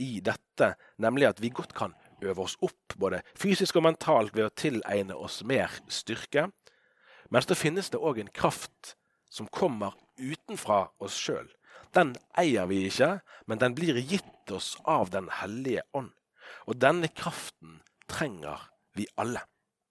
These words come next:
I dag ønsker Gud at den kraften som utspilte seg ved Jesu dåp og i Jesu tjeneste, den skal også finnes blant Guds folk, slik at flere får del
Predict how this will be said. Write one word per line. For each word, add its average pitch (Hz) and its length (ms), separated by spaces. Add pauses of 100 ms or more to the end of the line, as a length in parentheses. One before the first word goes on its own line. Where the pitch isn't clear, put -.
(760)
I 113 140
dag 190 400
ønsker 139 480
Gud 107 320
at 98 160
den 175 240
kraften - 560 (240)
som - 240
utspilte 113 560
seg 104 220
ved 123 100
Jesu 90 560
dåp 170 400
og 147 160
i 151 80
Jesu 135 320
tjeneste, 113 560 (240)
den 135 320
skal 110 240
også 127 380
finnes 113 480 (300)
blant 107 200
Guds - 240
folk, 170 440 (200)
slik 135 240
at - 120
flere 90 580 (140)
får 101 280
del 78 300